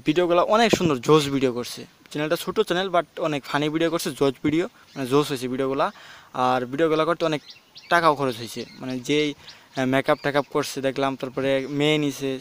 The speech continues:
ছেলে নিছে, মানে, এইরকম নিয়ে, মানে, মোটামুটি যারা অনেক জায়গায় নাটক করছে, প্রত্যহিরণ, প্রত্যয় ভাই আছে, এরকম যারা আছে, এদেরকে নিয়ে নাটক করছে, but চ্যানেলে কোনো view নাই, তো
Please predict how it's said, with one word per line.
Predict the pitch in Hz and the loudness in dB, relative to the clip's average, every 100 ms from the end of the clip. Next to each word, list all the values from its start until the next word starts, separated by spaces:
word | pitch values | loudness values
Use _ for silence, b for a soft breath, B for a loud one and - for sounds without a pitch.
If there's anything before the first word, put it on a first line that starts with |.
| - | -6
ছেলে | 147 147 143 | -2 0 -2
নিছে, | 131 135 127 | -4 -8 -6
মানে, | 131 131 - | -6 -6 -4
এইরকম | 151 151 156 160 | -2 -2 -2 -4
নিয়ে, | 165 185 151 B B B B | -2 -4 -6 B B B B
মানে, | 135 131 | -4 -2
মোটামুটি | 170 185 185 165 | 0 0 2 4
যারা | 160 160 151 - - 175 | 6 4 2 -4 -4 2
অনেক | 160 143 - | 4 2 -2
জায়গায় | 156 156 156 | 0 2 0
নাটক | 170 - | 0 -4
করছে, | 151 - 123 117 - | -4 -4 -6 -6 -2
প্রত্যহিরণ, | 170 - 160 139 135 135 - | -2 0 -2 0 -4 -6 -6
প্রত্যয় | 175 - 160 | -8 -2 0
ভাই | 135 135 | 2 2
আছে, | 131 151 147 | 0 -6 -2
এরকম | 147 147 151 143 | -2 0 0 0
যারা | 143 147 | 2 0
আছে, | 175 | 0
এদেরকে | 147 139 160 | 0 0 -2
নিয়ে | 170 165 | -2 -2
নাটক | 147 135 127 | -4 -4 -8
করছে, | - - - B B - | -10 -18 -20 B B -2
but | 147 | 0
চ্যানেলে | 151 151 147 | 2 0 0
কোনো | 156 135 | -2 -2
view | 131 131 127 | 0 -2 -2
নাই, | 117 - - | -10 -18 -20
তো | _ | _